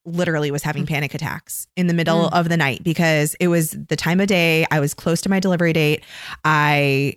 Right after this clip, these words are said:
Speaker 1: or due date, I, I guess I should say. I knew exactly how babies come into the world, right? <laughs> Like, firsthand, it was horrible. And I was, I just,
Speaker 2: Aw.
Speaker 1: I couldn't turn it off. I was,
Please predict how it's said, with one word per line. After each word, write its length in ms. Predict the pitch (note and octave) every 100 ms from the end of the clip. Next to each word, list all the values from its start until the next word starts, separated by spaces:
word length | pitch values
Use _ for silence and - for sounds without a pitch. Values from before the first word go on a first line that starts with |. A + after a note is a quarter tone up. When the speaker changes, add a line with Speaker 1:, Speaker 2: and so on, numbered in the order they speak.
| -
Speaker 1:
or 100 | E3
due 180 | D#3 C#3
date, 200 | B2 C3
I, 140 | C3 -
I 60 | D3+
guess 160 | C#3 C#3+
I 60 |
should 160 | - -
say. 220 | C#3 C3+ - - _ -
I 380 | E3 D3+ D3 D3 E3+
knew 160 | F3
exactly 600 | D3+ D#3+ D3 D#3 - G#3+ A3
how 200 | F#3+ D#3+
babies 340 | D#3+ D3+ -
come 140 | F3+
into 160 | D3+ D3+
the 80 | D3+
world, 300 | D3+ C3+ C#3+
right? 200 | D3 G3+ -
<laughs> 60 |
Like, 720 | C4+ E4+ - D#4+ B4 G#4+ F#4 -
firsthand, 920 | - E4+ G4 - E4 D#4 D4+ D4 D4 C4 -
it 160 | B3
was 160 | B3 B3+
horrible. 560 | G#3+ F#3 E3+ E3+ F3+ -
And 140 | G3
I 80 | F3+
was, 160 | F3 -
I 200 | D#3 D#3
just, 180 | D#3+ D3+
Speaker 2:
Aw. 100 | -
Speaker 1:
I 80 | D#3+
couldn't 320 | - F#3+ E3+
turn 180 | E3+ E3
it 80 | D3
off. 160 | C3 -
I 140 | D3+
was, 440 | D3+ D3 C#3+ -